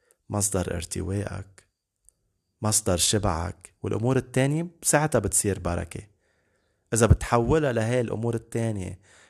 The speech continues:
لتصير مصدرك، لترويك وتشبعك،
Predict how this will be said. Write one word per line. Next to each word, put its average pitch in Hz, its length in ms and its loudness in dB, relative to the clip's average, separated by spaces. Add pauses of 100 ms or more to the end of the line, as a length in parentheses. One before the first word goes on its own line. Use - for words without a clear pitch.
(120)
لتصير 107 580 -2
مصدرك، 147 920 0 (240)
لترويك 104 640 0
وتشبعك، 117 720 0